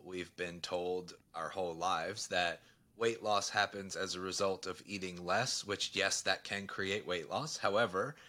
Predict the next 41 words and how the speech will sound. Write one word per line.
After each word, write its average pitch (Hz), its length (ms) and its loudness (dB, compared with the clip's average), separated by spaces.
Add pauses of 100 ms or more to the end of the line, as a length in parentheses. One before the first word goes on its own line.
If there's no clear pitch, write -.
(160)
it's 104 140 -4
a - 20 0
very 107 220 2
slippery 104 440 0
slope 110 360 0
if 107 120 -4
you 95 60 -6
play 95 220 0
that 92 200 0
game, 101 280 -4
because 98 420 -2 (380)
when 101 160 -4
you 101 240 -2
cut - 240 0
calories 98 520 0
lower 90 340 2
and 87 140 -2
lower, 139 280 4
your 98 160 0
body 95 280 0
continues 90 520 -4
to 85 160 -4
adapt, 90 440 0
and 104 80 -6
it 101 120 -6
doesn't 98 300 -2 (100)
adapt 92 420 -2
in 87 80 -8
a 85 40 -6
very 85 200 -2
positive 82 540 -4
way. 80 260 -2 (300)
It 92 120 -8
creates 90 380 -4
a 85 80 -4
lot 85 220 2
of 82 160 -4
negative 85 400 -4
side 85 280 2
effects, - 420 -2
from, 82 420 -2